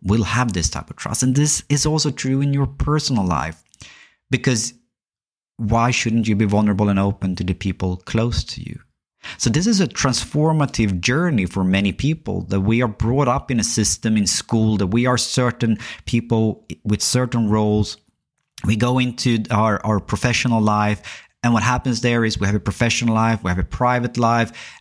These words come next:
and we live different ways. I've seen this so many times with so many different people. And what I started learning, and, and this goes to my own personal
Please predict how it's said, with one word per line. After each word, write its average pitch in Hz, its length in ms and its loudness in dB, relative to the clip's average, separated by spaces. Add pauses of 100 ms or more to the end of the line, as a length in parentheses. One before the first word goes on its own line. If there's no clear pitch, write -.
and 127 340 0 (200)
we 117 160 0
live 117 400 0
different 107 640 -2 (100)
ways. 110 720 -4
I've 101 140 -2
seen 123 240 2
this 110 360 -2 (200)
so 147 320 0
many 117 240 2
times 107 480 -4
with - 100 -16
so 117 260 2
many 101 200 2
different 90 400 -4
people. 98 440 -2 (480)
And 127 440 0 (240)
what 107 220 0
I 127 200 2
started 131 460 0
learning, 107 560 2
and, 92 180 4
and 101 320 0
this 107 260 -2
goes 135 280 0
to 123 100 -2
my 110 160 2
own 131 340 0 (160)
personal 110 720 0